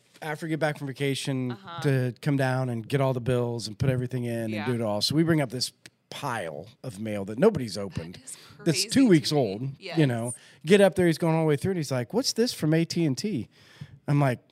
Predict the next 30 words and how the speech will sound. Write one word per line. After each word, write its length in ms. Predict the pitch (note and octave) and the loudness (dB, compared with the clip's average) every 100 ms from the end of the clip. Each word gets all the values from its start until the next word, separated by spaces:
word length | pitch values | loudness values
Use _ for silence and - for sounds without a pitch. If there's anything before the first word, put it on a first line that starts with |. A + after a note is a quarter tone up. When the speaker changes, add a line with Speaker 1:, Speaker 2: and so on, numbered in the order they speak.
| _ | _
Speaker 1:
"I 100 | F#3 | -2
must 280 | G4 G#4+ - | 0 0 2
be 100 | D#3 | 2
the 100 | D3+ | 2
thing 200 | C#3 F3 | 2 2
that 120 | E3 | 2
Isaac's 360 | D3+ A#3+ A3+ E3+ | 0 0 0 -2
supposed 260 | - D#3+ - | 2 2 6
to 220 | D3+ C3 | 4 4
send 260 | - - F#3+ | -2 2 2
his 80 | D#3+ | 2
phone 220 | - A3 | 0 0
back." 120 | - | 2
It 100 | A#3+ | 2
was 160 | C#4 G#3+ | 4 4
addressed 520 | F3+ B2+ F3+ B3+ - | 2 4 4 4 0
to 100 | - | -2
Isaac, 460 | F#3 A3+ G#3 A#3 - | 0 0 2 -2 -2
everything, 500 | F#3 A#3 G#3+ E3+ E3 | -2 2 2 4 2
and 80 | D#3+ | 2
he 80 | D#3+ | 0
still 460 | - - A#3+ C4+ G#3+ | -2 -4 0 2 2
didn't 320 | D3+ C3 B2 | 0 -2 -6
open 340 | D3 C3+ B2+ | -6 -4 -8
it. 140 | G2 - _ _ | -12 -16 _ _
Speaker 2:
Are 40 | B3+ | -4
you 100 | D#4+ | -2
shaking 380 | - G4 E4 F4 | 0 -2 -2 -8
his 160 | B4+ | -6
head? 360 | G#4+ - - | 4 6 8